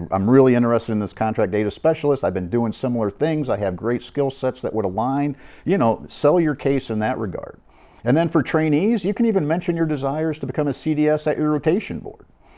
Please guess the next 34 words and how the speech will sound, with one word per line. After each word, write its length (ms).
right? 340
So, 460
um, 260
finally, 420
keep 200
an 80
eye 180
on 120
U 140
S 140
A 120
Jobs, 500
as 100
that's 240
where 80
those 220
job 340
opening 400
emails, 680
um, 240
that's 160
where 120
the 100
majority 800
of 100
those 200
C 140
D 140
S 120
positions 480
are 60
gonna 160
be 160
advertised. 800